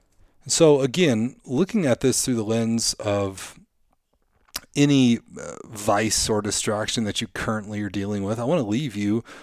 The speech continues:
with, like, three or four questions here, okay? And, and hopefully these questions you can apply to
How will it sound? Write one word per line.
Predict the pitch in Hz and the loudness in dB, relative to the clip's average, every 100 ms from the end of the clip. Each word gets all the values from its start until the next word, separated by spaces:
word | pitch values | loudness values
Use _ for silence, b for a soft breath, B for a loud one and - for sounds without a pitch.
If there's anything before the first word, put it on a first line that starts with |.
| B | B
with, | 107 120 - - - _ - - | -2 -2 -2 -8 -14 _ -14 -8
like, | 113 | -8
three | - 156 151 | -4 0 0
or | |
four | - 160 | 2 0
questions | 143 151 147 - 107 90 | 0 -2 -2 -2 -4 -6
here, | 95 - - | -8 -10 -10
okay? | - 113 139 | -4 -2 0
And, | 107 110 | -2 -4
and | 104 101 | -6 -6
hopefully | - 185 - 147 127 | -4 -4 -2 0 0
these | 117 - | -2 -4
questions | - 120 - 120 107 - | -2 -2 -2 -4 -4 -6
you | 120 | -8
can | - | -8
apply | 107 113 110 | -6 -2 -2
to | - | -2